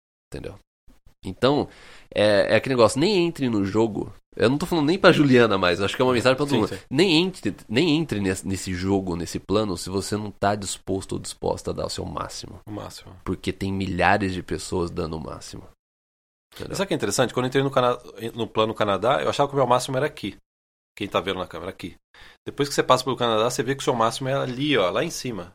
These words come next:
Speaker 1: É.
Speaker 2: Dá pra você fazer muito mais do que você imagina, né?
Speaker 1: Dá.
Speaker 2: Então agora vamos pra mais uma pergunta, o Luciano N. "Boa noite, sugestão para vídeo.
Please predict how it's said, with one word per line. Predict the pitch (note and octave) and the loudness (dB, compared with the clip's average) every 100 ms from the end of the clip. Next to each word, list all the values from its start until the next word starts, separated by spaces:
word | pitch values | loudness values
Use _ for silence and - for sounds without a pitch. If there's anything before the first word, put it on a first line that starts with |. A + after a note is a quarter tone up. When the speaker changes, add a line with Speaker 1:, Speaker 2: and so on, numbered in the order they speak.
| - | -8
Speaker 1:
É. | F2 - - _ | -8 -8 -14 _
Speaker 2:
Dá | A#2 | -4
pra | B2 | -4
você | D3 | -2
fazer | D3 C#3 | 0 0
muito | C#3+ E3+ | 0 0
mais | C#3 C3 | 2 0
do | |
que | B2+ | 0
você | |
imagina, | C#3 C#3+ A2 G#2+ F#2+ | 0 0 0 -2 -2
né? | A2 A#2 | -6 -6
Speaker 1:
Dá. | F#2 - - _ _ _ _ - - - - - - | -6 -6 -12 _ _ _ _ -20 -20 -20 -20 -20 -8
Speaker 2:
Então | - | 0
agora | A3+ A3 | 4 6
vamos | A#3 | 6
pra | A3 | 6
mais | G#3 F#3+ | 6 6
uma | G3 | 4
pergunta, | E3+ D3+ F#3+ F3+ | 4 4 2 2
o | |
Luciano | D#3 D#3+ - D#3+ F3+ F3 - | 2 2 8 8 8 2 -2
N. | D#3 D#3 A2+ F2 - _ _ _ - | 2 4 4 0 -6 _ _ _ 2
"Boa | E3 G3+ | 6 8
noite, | D3+ A#2+ | 8 6
sugestão | - G#3 F#3+ F#3 - G3 | 0 0 0 2 2 6
para | G3+ | 6
vídeo. | C3 G#2+ C3+ F2+ E2 | 6 2 -2 -4 -10